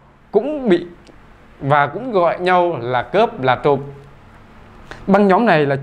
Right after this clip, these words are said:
chuyên giả hành khách để trộm tài sản của người đi xe buýt và khách. Và đội đặc nhiệm tham gia vào vụ bắt này đó là đội đặc nhiệm của Công an Thành phố Hồ Chí Minh. Cái điều mà trớ trêu này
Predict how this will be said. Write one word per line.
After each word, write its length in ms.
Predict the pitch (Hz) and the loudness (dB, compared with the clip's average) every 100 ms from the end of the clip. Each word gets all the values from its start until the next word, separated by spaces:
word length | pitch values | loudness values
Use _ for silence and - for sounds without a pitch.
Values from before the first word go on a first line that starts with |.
| - | 0
chuyên 220 | 214 208 | 2 4
giả 200 | 151 117 | 2 2
hành 180 | 123 135 | 0 0
khách 200 | 233 269 | 0 0
để 120 | 147 | -2
trộm 200 | 139 160 156 | 0 0 2
tài 180 | 135 131 | 0 0
sản 320 | - 123 117 120 | 0 -2 -4 -6
của 100 | 135 | -2
người 160 | 139 139 | 2 2
đi 200 | 165 185 | 2 0
xe 200 | 147 180 | 2 2
buýt 220 | 202 285 - - | 2 0 -2 -6
và 100 | 120 | -2
khách. 240 | 190 240 - - _ _ - - - - - - | 0 -2 -4 -20 _ _ -20 -20 -20 -20 -20 -4
Và 400 | 135 151 143 139 | 2 2 2 0
đội 220 | 180 180 | -2 -2
đặc 180 | 175 160 | -2 -2
nhiệm 280 | 170 170 170 | 0 0 0
tham 220 | 190 202 | 0 2
gia 180 | 196 196 | 2 2
vào 140 | 147 | 0
vụ 180 | 135 143 | -2 -2
bắt 220 | 160 226 | -2 0
này 240 | 175 139 135 | 0 0 0
đó 160 | 131 | 0
là 120 | 190 | 0
đội 200 | 160 143 | 0 0
đặc 120 | 143 139 | -2 -2
nhiệm 180 | 139 139 139 | 0 0 -2
của 160 | - 117 | -4 -2
Công 180 | 110 160 | 2 4
an 200 | 160 156 | 4 2
Thành 160 | 147 107 | 0 -2
phố 180 | - 175 | 0 0
Hồ 80 | |
Chí 180 | 127 - | 0 0
Minh. 240 | 165 156 147 - - - - - - - - - - | 2 2 0 -8 -20 -20 -20 -20 -20 -20 -20 -6 0
Cái 100 | 233 | 2
điều 300 | 170 160 147 | 4 4 4
mà 260 | 151 139 139 - - - | 0 -2 -4 -16 -20 0
trớ 140 | 165 202 | 0 2
trêu 280 | 214 208 202 | 2 4 2
này 280 | 156 131 | 0 -2